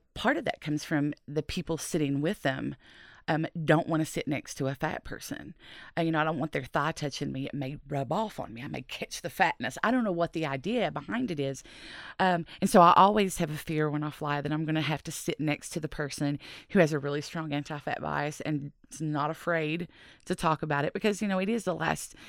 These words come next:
acceptable form of prejudice. So I can, you know, people feel like they can make comments about my body all the time, and it's perfectly fine. Um,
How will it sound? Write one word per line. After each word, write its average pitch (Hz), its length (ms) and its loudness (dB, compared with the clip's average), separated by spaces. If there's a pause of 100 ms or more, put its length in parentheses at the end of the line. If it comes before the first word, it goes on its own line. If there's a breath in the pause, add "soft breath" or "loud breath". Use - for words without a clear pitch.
(180 loud breath)
acceptable 175 580 2
form 160 240 -2
of 139 120 -4
prejudice. 160 440 -2
So 151 120 -2
I - 120 2
can, 160 280 -2 (460 loud breath)
you 196 80 2
know, 165 80 2
people 233 260 -2
feel 196 100 0
like 165 120 4
they 160 100 0
can 160 120 -2
make 156 140 0
comments 160 380 -2
about 147 180 -2
my 156 120 -2
body 151 280 0
all 143 100 2
the 139 60 2
time, 190 340 -2
and 143 80 0
it's - 100 -12
perfectly - 440 -6
fine. - 460 -6 (380 loud breath)
Um, 160 300 2